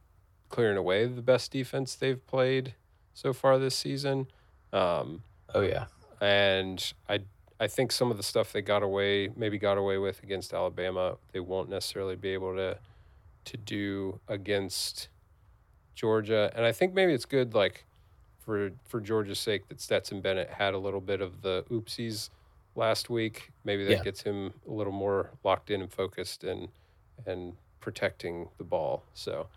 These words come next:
Speaker 1: I'll take the Dogs.
Speaker 2: Oof, eight and a half seems a little, a little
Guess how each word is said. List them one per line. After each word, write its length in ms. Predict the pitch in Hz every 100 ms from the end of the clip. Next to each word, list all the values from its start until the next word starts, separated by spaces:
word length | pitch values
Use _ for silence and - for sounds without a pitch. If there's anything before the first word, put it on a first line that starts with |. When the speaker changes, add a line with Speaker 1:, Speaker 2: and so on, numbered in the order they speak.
| - - -
Speaker 1:
I'll 100 | 117
take 240 | 107 95 -
the 80 | -
Dogs. 420 | 92 - - - _ _ _ - - - - - - - - - - - - - - - - -
Speaker 2:
Oof, 360 | 190 143 - 135 151
eight 80 |
and 100 | 202
a 40 | 254
half 200 | 214 214
seems 300 | - 165 135
a 60 |
little, 580 | 113 113 175 185 135 110 - - - -
a 40 | 117
little 460 | 104 160 165 113